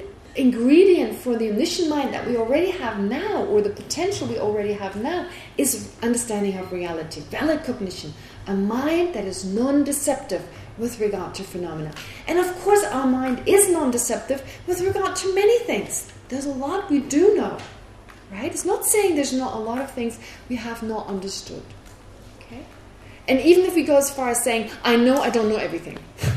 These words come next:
<laughs> that I think we have incontrovertible knowledge of. "I know I don't know everything." I mean, there's more than that, of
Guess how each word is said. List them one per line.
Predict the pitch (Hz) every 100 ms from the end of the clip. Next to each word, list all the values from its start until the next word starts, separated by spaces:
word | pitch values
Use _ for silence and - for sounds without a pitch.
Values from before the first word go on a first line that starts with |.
| -
<laughs> | - - - - -
that | - 254 277
I | 262
think | 262 208
we | 233
have | 208 226
incontrovertible | 208 208 196 190 180 175 160
knowledge | 160 147 143 - -
of. | - - - - - - -
"I | 165
know | 165 196 220
I | 226
don't | - -
know | 185
everything." | 208 302 370 - - - - - - - - - -
I |
mean, | 262 269
there's | 311 269
more | 302 330 320
than | 226
that, | 202 160
of | 156